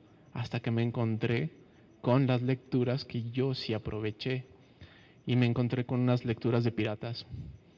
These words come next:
con más de cien libros de aventuras de piratas, y creo que sigo bastante la filosofía del,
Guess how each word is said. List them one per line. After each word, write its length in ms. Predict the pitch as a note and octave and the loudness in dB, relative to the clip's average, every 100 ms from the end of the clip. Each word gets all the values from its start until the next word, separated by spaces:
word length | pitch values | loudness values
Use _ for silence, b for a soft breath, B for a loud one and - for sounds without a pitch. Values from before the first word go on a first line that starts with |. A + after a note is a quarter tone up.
| b b - | b b -8
con 160 | C3+ A#2+ | 0 4
más 140 | A#2+ | 4
de 80 | B2 | 4
cien 240 | A#2+ B2 A#2+ | 2 2 4
libros 260 | A#2+ A#2+ | 2 2
de 60 | A2 | 2
aventuras 380 | G#2+ A2 B2 B2 | 2 2 0 -2
de 80 | |
piratas, 640 | A#2 A#2 A2+ B2 B2+ - G3+ | -2 -4 -4 -4 -6 -8 -8
y 160 | A#2+ A2 | -6 -6
creo 320 | - B2 A#2 | -2 -2 -2
que 200 | B2 A#2 | -2 -4
sigo 380 | - C3+ C#3 B2 | -2 0 2 2
bastante 420 | A#2 - A#2 A#2+ | 0 -2 -2 -2
la 140 | A#2 | -4
filosofía 460 | G2+ G#2+ G#2+ A2 A2+ | -4 -6 -6 -6 -2
del, 340 | A2+ A2+ F#3 | -2 -2 -6